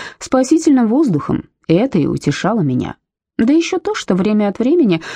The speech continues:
он выходит на балкон, сидит там в плетеном кресле, читает, думает, наблюдает за жизнью птиц, а значит, дышит, дышит, дышит.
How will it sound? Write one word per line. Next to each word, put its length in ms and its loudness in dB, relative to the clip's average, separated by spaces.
он 160 2
выходит 460 0
на 80 4
балкон, 500 0
сидит 380 -4
там 180 0
в 140 -12
плетеном 440 0
кресле, 600 0
читает, 560 -2
думает, 500 0
наблюдает 520 0
за 160 -2
жизнью 360 0
птиц, 340 -2
а 140 0
значит, 560 0
дышит, 720 0
дышит, 580 -2
дышит. 540 -8